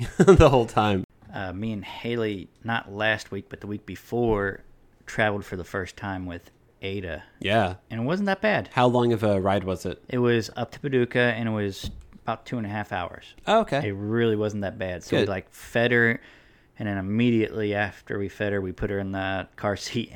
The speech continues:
Speaker 2: <laughs> and we drove.
Speaker 1: Sleep, sleep, sleep, sleep,
Speaker 2: And
Speaker 1: sleep,
Speaker 2: yeah,
Speaker 1: sleep.
Speaker 2: yeah.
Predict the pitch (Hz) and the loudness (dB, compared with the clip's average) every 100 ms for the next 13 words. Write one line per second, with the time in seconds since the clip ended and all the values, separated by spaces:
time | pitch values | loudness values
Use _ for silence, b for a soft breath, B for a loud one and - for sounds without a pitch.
0 | 107 - 123 113 98 104 107 98 92 101 | -4 0 2 0 -2 0 2 2 0 -2
1 | 95 - 98 92 - - 98 - 123 110 | -2 -4 -4 -6 -6 -6 -6 -4 -2 0
2 | 101 104 127 131 120 160 - 127 143 113 | 0 6 8 8 6 4 4 6 6 4